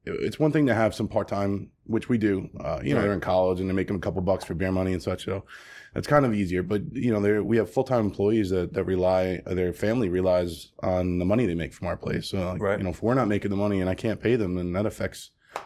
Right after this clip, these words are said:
Speaker 1: all the way down the line. And, um, and it absolutely does. And especially Swing Bellies in Long Beach, the seasonality of it. Um, you know, we, we over, I shouldn't say we overpay, but we, we don't, we don't do that cutback, you know what I mean, in the, in the winter time where we should, we probably should, but,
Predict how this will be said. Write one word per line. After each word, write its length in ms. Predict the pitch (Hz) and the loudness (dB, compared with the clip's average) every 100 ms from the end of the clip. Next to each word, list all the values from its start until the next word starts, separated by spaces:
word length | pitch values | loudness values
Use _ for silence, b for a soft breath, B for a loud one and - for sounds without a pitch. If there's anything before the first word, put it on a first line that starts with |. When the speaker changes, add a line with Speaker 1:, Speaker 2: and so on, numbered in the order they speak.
| B | B
Speaker 1:
all 120 | 104 | 0
the 80 | 104 | 4
way 80 | 98 | 4
down 200 | 98 95 | 2 0
the 40 | |
line. 400 | 90 101 98 85 - | 0 0 0 -4 -4
And, 260 | 87 85 87 | -4 -2 0
um, 400 | 85 85 92 - | 0 0 -4 -4
and 100 | 104 | 0
it 60 | 98 | 2
absolutely 420 | 104 - 95 87 | 0 0 -4 -2
does. 220 | - - | -4 -4
And 80 | 101 | -6
especially 680 | 92 - 110 117 98 87 - _ _ _ _ - | -4 -2 0 0 -2 -2 -8 _ _ _ _ -12
Swing 280 | - 117 | -2 2
Bellies 200 | 104 98 | 2 2
in 80 | 92 | 0
Long 200 | 107 120 | 0 2
Beach, 160 | 90 - | -2 -6
the 60 | |
seasonality 680 | 87 104 87 95 101 107 87 | -6 -4 -2 0 2 2 0
of 120 | 80 | -2
it. 160 | 80 - - | -4 -10 -12
Um, 440 | - 87 85 80 - b b b b _ - | -6 -6 -6 -10 -14 b b b b _ -4
you 80 | |
know, 60 | 98 | 0
we, 420 | 101 104 98 85 _ _ - | 2 2 0 -4 _ _ -4
we 200 | 117 117 | 0 4
over, 400 | 113 107 98 - - _ - | 4 2 0 -2 -14 _ -10
I 20 | |
shouldn't 200 | 104 139 | -2 0
say 80 | 120 | 2
we 140 | 104 | 2
overpay, 460 | 92 117 113 107 95 | 2 2 2 -2 -2
but 100 | 90 | -2
we, 160 | 98 98 - | -2 -6 -4
we 120 | 110 | 0
don't, 280 | 120 135 - _ _ _ _ - | 2 0 -4 _ _ _ _ -6
we 120 | 120 | -2
don't 200 | 135 127 | 0 0
do 100 | 120 | 2
that 180 | 104 - | 2 0
cutback, 500 | 120 - 87 82 - | -4 -2 -4 -4 -14
you 140 | - 101 | -6 -2
know 60 | |
what 80 | 98 | 0
I 40 | 95 | 0
mean, 160 | 101 | 0
in 140 | 98 95 | 0 0
the, 160 | - | -2
in 80 | 101 | -2
the 80 | 98 | 0
winter 200 | 104 92 | 0 -2
time 240 | - 92 | -2 -2
where 120 | 95 | 0
we 120 | 98 98 | 2 0
should, 400 | - 101 80 98 | 0 -2 -2 -6
we 80 | |
probably 380 | 98 104 92 101 | -2 -2 -2 -6
should, 240 | - 98 87 | -8 -8 -4
but, 140 | 87 | -6